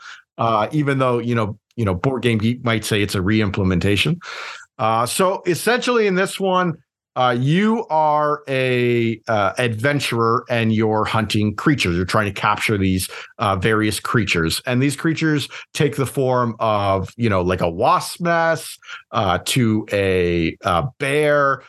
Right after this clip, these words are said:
uh, to a angry goblin, to a rampaging ogre, whatever the case may be, right? Uh, up to the strongest,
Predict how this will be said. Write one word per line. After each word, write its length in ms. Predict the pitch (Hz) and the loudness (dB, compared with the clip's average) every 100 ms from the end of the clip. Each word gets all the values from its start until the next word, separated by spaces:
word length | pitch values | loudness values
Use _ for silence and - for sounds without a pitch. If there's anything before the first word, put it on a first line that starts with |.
| - - | -18 -6
uh, 120 | 98 - | -4 -2
to 260 | 120 107 | 0 2
a 160 | 101 90 | 0 0
angry 440 | 143 147 127 123 | 0 0 0 -2
goblin, 840 | 110 127 127 127 127 120 120 117 | 0 0 2 0 -2 0 0 -2
to 320 | - 117 104 98 | -2 0 2 2
a 360 | 95 95 90 90 - | 2 2 0 -4 -4
rampaging 680 | 117 147 127 127 113 110 117 | 0 0 0 0 0 -2 -2
ogre, 460 | 139 135 123 123 | 0 0 0 0
whatever 340 | 120 143 139 127 | 0 0 0 -2
the 60 | |
case 240 | 110 113 110 | -2 -2 0
may 100 | 98 | -2
be, 200 | - - - _ | -2 -6 -16 _
right? 320 | 104 113 143 - - - - | -2 0 0 -6 -14 -14 -4
Uh, 140 | 113 - | -4 2
up 260 | 208 220 - | 0 0 -8
to 440 | - 180 165 165 147 | -2 0 2 0 0
the 160 | 127 | -4
strongest, 760 | - - 143 151 143 131 - | -6 -2 0 2 0 -2 -6